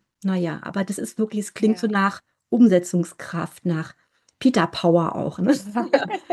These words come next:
Speaker 1: Ja. Vata-Impulse, Peter Power.
Speaker 2: Ja.
Speaker 1: Ähm, womit auch die Kafferfrauen von der Couch hochkommen.
Speaker 2: <laughs>
Speaker 1: Und, ähm, zum Verstehen und Magie des Körpers, da kam ja auch noch so, ich habe damals, ich habe deswegen Medizin studiert tatsächlich. Also, ich
Speaker 2: Mhm.
Speaker 1: habe,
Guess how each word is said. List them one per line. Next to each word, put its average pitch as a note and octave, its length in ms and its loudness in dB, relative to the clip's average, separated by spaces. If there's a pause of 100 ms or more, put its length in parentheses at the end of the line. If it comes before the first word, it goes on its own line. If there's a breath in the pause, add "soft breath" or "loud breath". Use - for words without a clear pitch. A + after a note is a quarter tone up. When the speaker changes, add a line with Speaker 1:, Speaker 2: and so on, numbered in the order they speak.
(140)
Speaker 1:
Ja. D#4+ 80 -2
Vata-Impulse, A3+ 840 2
Peter A3 320 -2
Power. F#3+ 540 2 (280)
Speaker 2:
Ja. A#3+ 260 2 (120)
Speaker 1:
Ähm, G3+ 220 2
womit G#3+ 300 2
auch F#3+ 120 0
die G3 180 -4
Kafferfrauen G#3 600 2
von G3+ 120 2
der F#3+ 100 0
Couch G#3 320 0
hochkommen. F#3+ 640 0
Speaker 2:
<laughs> C4 1120 -4
Speaker 1:
Und, B3 420 8
ähm, A3+ 160 2
zum A3+ 200 -2
Verstehen A3 680 -4
und A3 80 0
Magie G#3 260 -4
des G#3+ 200 -10
Körpers, G#3 400 -4
da G#3 100 -4
kam G#3 280 -2
ja - 160 -2
auch G3+ 60 -2
noch A3 120 -2
so, G#3+ 240 2 (380 loud breath)
ich - 180 -12
habe A#3 180 -2
damals, C4 680 0 (560)
ich G3 140 -6
habe A3 180 -8
deswegen G#3+ 320 -2
Medizin G#3+ 400 0
studiert F#3 380 -4
tatsächlich. - 760 -10
Also, F#3 180 -6
ich F3+ 120 -18
Speaker 2:
Mhm. - 60 -18
Speaker 1:
habe, - 80 -20